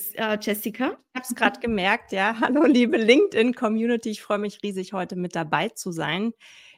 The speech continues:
Speaker 2: Ich persönlich habe mich entwickelt, einmal von Berlin nach Salzburg. Man hört's am Dialekt. Ich habe keinen österreichischen Dialekt. Und ich habe mich in jungen Jahren entwickelt, vom ersten eigenen Eisstand mit acht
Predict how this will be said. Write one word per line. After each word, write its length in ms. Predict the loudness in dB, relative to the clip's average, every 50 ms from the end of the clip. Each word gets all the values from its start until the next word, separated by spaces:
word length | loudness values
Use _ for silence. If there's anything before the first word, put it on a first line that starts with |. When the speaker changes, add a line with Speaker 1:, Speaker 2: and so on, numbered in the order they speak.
| _ _
Speaker 2:
Ich 220 | 0 0 0 -2
persönlich 800 | -2 -2 0 0 2 0 2 0 0 0 0 0 -2 -2 -4 -2
habe 240 | -2 0 0 0 -2
mich 360 | 0 0 -2 -2 -4 -4 -2
entwickelt, 920 | 0 0 0 -2 2 2 2 2 2 0 0 2 2 0 -2 -4 -6 -12 _ _ _
einmal 260 | 0 0 2 2 -2
von 220 | -2 -2 -2 0 0
Berlin 340 | 0 0 0 0 0 0 0
nach 180 | 0 -2 -4
Salzburg. 720 | -4 0 2 2 2 2 -2 -8 -10 -8 -6 -6 -4 -4
Man 160 | -6 -6 -4
hört's 240 | -2 -2 -2 -4 -4
am 140 | -6 -6 -4
Dialekt. 560 | -2 -2 -2 0 2 2 2 2 0 -2 -8 -8
Ich 160 | -8 -4 0
habe 220 | 0 0 0 -2
keinen 300 | -4 -2 -2 -2 -2 -2
österreichischen 800 | -4 -4 -6 -4 -4 -2 -2 -2 -2 -2 -6 -8 -6 -4 -4 -4
Dialekt. 540 | -2 -2 -2 0 0 -2 -2 -4 -4 _ _ _ _ -20 -20 -20 _ _ _ _ _
Und 360 | -2 0 2 2 0 0 -2 -4
ich 120 | -4 -4
habe 140 | -2 -2 -2
mich 120 | -2 -2
in 140 | 0 0 2
jungen 260 | 2 2 2 2 0
Jahren 240 | 0 0 0 0 0
entwickelt, 540 | -2 -4 -4 -2 -2 -4 -2 -2 -6 -6 -4
vom 160 | -6 -8 -4
ersten 360 | -4 -4 -4 -4 -6 -8 -8
eigenen 400 | -4 -2 -2 -2 -2 -4 -6 -6
Eisstand 640 | -4 -2 -2 -2 -2 -4 -6 -6 -4 -4 -4 -4 -4
mit 160 | -6 -6 -4
acht 280 | -4 -4 -6 -6 -10